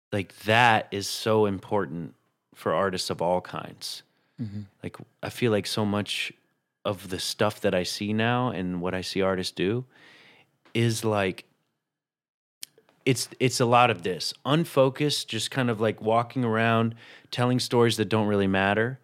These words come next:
Speaker 2: Mm-hmm.
Speaker 1: under the guise of painting without, like, an intention.
Speaker 2: Mm-hmm.
Speaker 1: When truly, like,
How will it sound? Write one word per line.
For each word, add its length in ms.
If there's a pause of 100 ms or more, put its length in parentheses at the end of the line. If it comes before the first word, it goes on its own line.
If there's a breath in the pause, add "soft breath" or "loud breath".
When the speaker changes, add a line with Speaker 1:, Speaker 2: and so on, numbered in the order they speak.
(100)
Speaker 2:
Mm-hmm. 300
Speaker 1:
under 440
the 200
guise 640
of 400 (1500)
painting 420
without, 420
like, 160
an 100
intention. 560 (280)
Speaker 2:
Mm-hmm. 160
Speaker 1:
When 240
truly, 420
like, 320